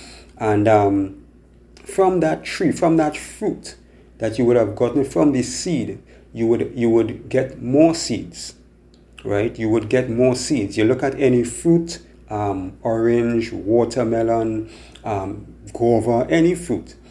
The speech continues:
you know, you always get, um, a seed. In the case of, like, avocado,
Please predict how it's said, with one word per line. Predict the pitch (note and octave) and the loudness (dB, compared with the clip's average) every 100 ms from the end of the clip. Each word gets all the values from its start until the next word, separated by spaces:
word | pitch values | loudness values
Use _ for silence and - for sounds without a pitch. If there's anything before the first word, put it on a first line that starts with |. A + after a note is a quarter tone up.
| - - - | -20 -20 -6
you | A2 | 0
know, | A2 G2+ F2 - - - | 2 0 -4 -14 -20 -8
you | A2+ B2+ | -4 4
always | C#3+ C3+ C#3+ D3 C3+ | 6 6 6 2 2
get, | B2 A2+ - - - - - - | -2 -2 -8 -18 -20 -20 -20 -6
um, | A2+ G#2+ G2+ G2 G2 - - - | -2 -2 -2 -6 -10 -14 -20 -8
a | A2 | -6
seed. | - - F3+ G#2 - - - - - - | -4 -2 -2 -2 -8 -18 -20 -20 -16 -2
In | G#2+ | 0
the | |
case | G#2+ D#3 C3+ | 4 4 4
of, | D3 A#2 | 2 2
like, | A2 G#2 | 0 0
avocado, | A2 G2+ G#2+ - C#3+ A#2 A#2 A2+ | -6 -2 -4 -2 0 2 4 2